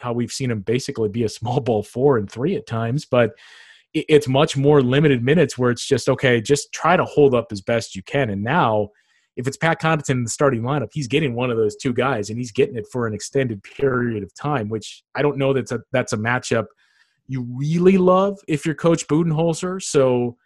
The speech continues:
long story short, it's easy to point to and say, "Well, Dante's been inconsistent, or Dante hasn't done this. And,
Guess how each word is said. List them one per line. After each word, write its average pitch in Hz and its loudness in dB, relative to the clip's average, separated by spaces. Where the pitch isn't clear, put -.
long 151 4
story 196 6
short, 156 6
it's 127 -4
easy 175 0
to 139 2
point 151 -2
to 143 -4
and 123 -4
say, 135 0
"Well, 180 0
Dante's 147 0
been 135 2
inconsistent, 120 -6
or 107 -6
Dante 135 -2
hasn't 127 -6
done 120 -2
this. 110 -8
And, 110 -8